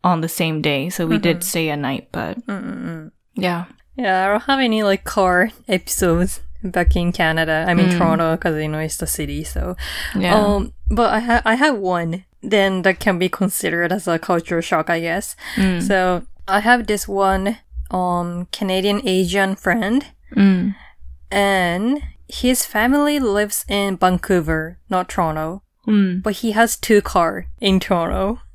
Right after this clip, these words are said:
Speaker 1: Mm.
Speaker 2: And those two are both B M W.
Speaker 1: Rich man.
Speaker 2: Yeah, like, <laughs> then, like, she, he lives in, like, this condo,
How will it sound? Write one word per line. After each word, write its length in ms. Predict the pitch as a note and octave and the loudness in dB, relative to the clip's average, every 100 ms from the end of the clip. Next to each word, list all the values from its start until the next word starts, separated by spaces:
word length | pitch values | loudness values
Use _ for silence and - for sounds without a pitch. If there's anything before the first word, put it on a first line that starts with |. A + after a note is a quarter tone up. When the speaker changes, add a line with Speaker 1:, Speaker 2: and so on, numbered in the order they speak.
| _ | _
Speaker 1:
Mm. 460 | - F#3+ F3+ E3+ F#3+ _ _ | 0 2 2 -2 -6 _ _
Speaker 2:
And 640 | - G#3+ G#3 G3+ G3+ G#3 G#3+ - | 0 2 2 2 0 -2 -4 -10
those 380 | F3+ G3 G#3 A#3 | -4 2 2 2
two 420 | - G#3 G3 A#3 - | 0 2 4 2 2
are 280 | G3 F#3+ F#3 | 2 2 -2
both 520 | F3+ G3+ F#3 G#3 - - - - - - | -4 0 0 0 -4 -16 -16 -16 -20 -8
B 200 | G#3 F#3 | 0 2
M 140 | F3+ | 2
W. 580 | F3+ E3+ D#3+ D#3+ E3 G3+ - _ - | 2 2 0 -4 -6 -8 -12 _ -4
Speaker 1:
Rich 300 | G3 G3 - | 0 2 2
man. 500 | F#3 F3 E3+ F3 F3 - | 0 0 -2 -4 -8 -6
Speaker 2:
Yeah, 220 | C4 C4+ | 4 4
like, 380 | A3+ A3+ C4 E4+ - - A#3+ - - - | 4 4 4 4 2 -6 -8 -10 -20 -18
<laughs> 580 | - F5 E5+ - B4+ - | -8 -6 -4 -4 -6 -4
then, 140 | C4 | 0
like, 220 | C4 C4 B3+ | 4 4 2
she, 260 | - C4 - | 0 0 0
he 280 | - C4 B3+ | -2 2 4
lives 500 | G#3+ G#3 A#3 C4 - | 4 4 4 2 -4
in, 180 | G#3+ G3+ | -2 0
like, 200 | F#3+ F#3 | 0 0
this 140 | F#3+ - | -4 -4
condo, 600 | - F3+ F3+ G3+ A3+ | -2 -2 0 0 0